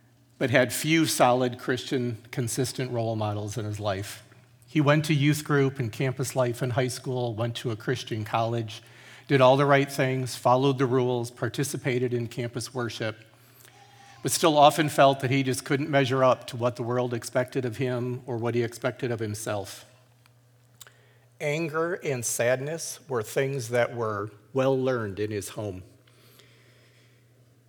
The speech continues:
And they were c-, his constant companions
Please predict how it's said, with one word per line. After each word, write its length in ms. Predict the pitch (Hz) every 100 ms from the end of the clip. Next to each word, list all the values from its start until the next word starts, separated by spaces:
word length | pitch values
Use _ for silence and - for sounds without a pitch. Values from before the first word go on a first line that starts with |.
| _ _ _ _ _ _ _ - - _ _ _ _ _ - - _ _ _ _ -
And 160 | 127
they 120 | 123 117
were 160 | 110
c-, 80 | - - -
his 360 | - 139 107
constant 520 | - 131 120 - 139 139
companions 720 | 123 117 113 107 107 104 -